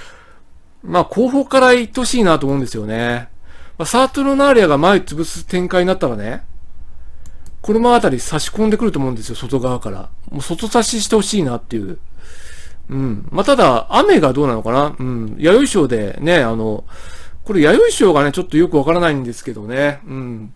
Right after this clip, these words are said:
名将天元が勝利して二着にシュバルツリーゼですよね。はい。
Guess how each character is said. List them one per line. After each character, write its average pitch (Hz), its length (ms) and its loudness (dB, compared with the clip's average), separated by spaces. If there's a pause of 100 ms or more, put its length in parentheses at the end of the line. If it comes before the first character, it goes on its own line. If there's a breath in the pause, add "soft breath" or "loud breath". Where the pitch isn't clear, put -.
(300 soft breath)
名 196 180 4
将 202 160 -4
天 196 220 2
元 151 160 2
が 127 80 -2
勝 135 200 -2
利 123 60 -4
し - 40 -14
て 127 80 -6
二 160 120 -2
着 160 220 -2
に 113 180 -6
シ 123 160 -10
ュ 135 40 -14
バ 147 100 4
ル 143 200 -6 (500)
ツ 147 140 -4
リ 139 220 2
ー - 20 -10
ゼ 117 120 -6
で 104 140 -8
す - 120 -14
よ 107 80 -8
ね。 202 180 0
は 127 300 -2
い。 - 120 -14